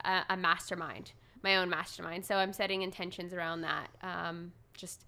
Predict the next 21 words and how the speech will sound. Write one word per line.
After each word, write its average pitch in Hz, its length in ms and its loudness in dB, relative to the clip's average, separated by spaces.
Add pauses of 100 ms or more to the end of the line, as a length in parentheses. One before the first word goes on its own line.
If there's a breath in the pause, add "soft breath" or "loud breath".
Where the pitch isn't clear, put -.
(360 soft breath)
energy, 233 640 4
expansion 202 760 2
energy, 190 560 0
overflow 170 400 -4
energy 160 640 -6
in 180 120 -8
that 147 280 -8
regard. 104 480 -8 (180)
I 196 120 4
still 220 200 0
have 180 220 6
to 185 80 -10
create 123 380 -6
a - 260 -4 (460 soft breath)
vis-, 185 240 -4
quantum 180 360 -4
visualization 180 680 -4
for 226 140 -8
that, 262 320 2
but, 180 200 0
uh, 170 200 0